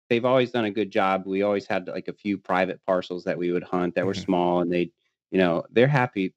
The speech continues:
Speaker 1: They're just happy being in the woods. Like, they're
Speaker 2: Right.
Speaker 1: just good old fellas that like to, you know,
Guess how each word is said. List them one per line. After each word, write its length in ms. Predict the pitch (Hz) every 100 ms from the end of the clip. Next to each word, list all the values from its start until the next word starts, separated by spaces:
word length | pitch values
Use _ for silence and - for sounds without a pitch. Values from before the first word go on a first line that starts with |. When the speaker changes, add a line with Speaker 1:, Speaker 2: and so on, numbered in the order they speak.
| _ _
Speaker 1:
They're 120 | 139
just 200 | 160 151
happy 260 | 117 98 92
being 240 | 85 82
in 80 | 78
the 80 | 76
woods. 340 | 76 64 - -
Like, 220 | 90 -
they're 140 | 107
Speaker 2:
Right. 80 | 98
Speaker 1:
just 260 | 104 92 - _ _ _ _ _ _ -
good 140 | 117
old 260 | 113 107 107
fellas 360 | 104 92 95 92
that 100 | 82
like 260 | 87 -
to, 400 | 87 85 82 82
you 80 | 85
know, 320 | 87 78 80